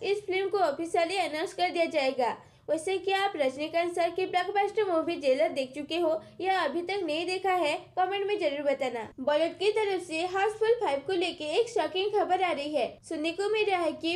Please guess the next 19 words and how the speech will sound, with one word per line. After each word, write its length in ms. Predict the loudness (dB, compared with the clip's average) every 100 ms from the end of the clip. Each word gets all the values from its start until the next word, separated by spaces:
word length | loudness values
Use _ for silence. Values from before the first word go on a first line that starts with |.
| 2
फिल्म 260 | 4 4 2
में 120 | 0
हमें 260 | 0 0
अभिषेक 540 | 0 2 4 4 2 0
बच्चन 340 | -2 -2 -2
की 140 | 0 0
जगह 360 | 0 0 0 0
फरदीन 360 | -2 -2 0 0
खान 260 | 0 0
नजर 220 | -2 0 2
आएंगे। 420 | 2 0 0 -2 -6 -20 -10 -4
हाँ 140 | 0
दोस्तों, 380 | 2 2 2 2
रिपोर्ट 360 | 2 2 0 0
के 100 | -2
मुताबिक 520 | 0 0 0 -2 -2
अभिषेक 480 | 2 4 4 2 2
बच्चन 340 | 0 -2 -2 0
ने 160 | -2